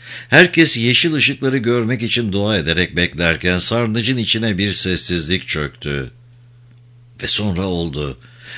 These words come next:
Brüder'e yakın makinede kırmızı virüs tespit ışığı yanmaya başladı. Ajan gerilerek bir sonraki makineye baktı. O da kırmızı yanıp sönüyordu.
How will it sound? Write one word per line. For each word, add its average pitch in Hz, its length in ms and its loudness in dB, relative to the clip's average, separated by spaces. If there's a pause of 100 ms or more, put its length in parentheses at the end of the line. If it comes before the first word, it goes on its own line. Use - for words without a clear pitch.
(100)
Brüder'e 160 540 4
yakın 143 360 0
makinede 82 540 0
kırmızı 127 520 0
virüs 131 320 0
tespit 123 420 -2
ışığı 120 220 0
yanmaya 90 680 2
başladı. 76 640 -2 (520)
Ajan 143 400 6
gerilerek 143 600 2
bir 147 140 4
sonraki 113 420 0
makineye 87 520 2
baktı. 82 540 -2 (440)
O - 120 -8
da 85 120 -6
kırmızı 82 460 -4
yanıp 80 300 -2
sönüyordu. 76 760 -4